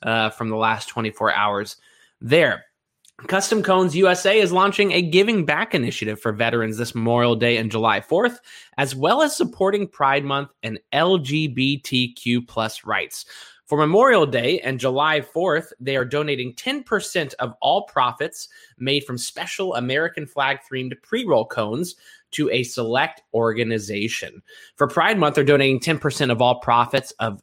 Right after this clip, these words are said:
a special Pride flag themed pre-roll cones to the Drag Defense Fund by A C L U. So Custom Cones truly, um, eh, doing some great initiatives there this summer.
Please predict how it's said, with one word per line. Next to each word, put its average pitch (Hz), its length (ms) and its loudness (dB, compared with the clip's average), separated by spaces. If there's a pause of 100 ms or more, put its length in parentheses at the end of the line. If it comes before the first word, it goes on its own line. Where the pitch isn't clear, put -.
(100)
a 107 100 -6
special 120 440 -2
Pride 160 340 0
flag 110 220 0
themed 110 200 -6
pre-roll 110 340 -4
cones 131 340 -4 (300)
to 151 160 2
the 147 60 4
Drag 135 440 0
Defense 220 360 -4
Fund 92 300 -6 (160)
by 117 160 0
A 110 120 -2
C 110 200 -6
L 104 140 -4
U. 95 180 -8
So 120 160 -4
Custom 180 340 -4
Cones 123 400 -2 (440)
truly, 160 640 4
um, 117 560 0 (460)
eh, 113 260 0 (220)
doing 147 220 -2
some 135 120 -4
great 131 220 4
initiatives 113 480 -2
there 107 200 0
this 107 180 -8
summer. 95 380 -6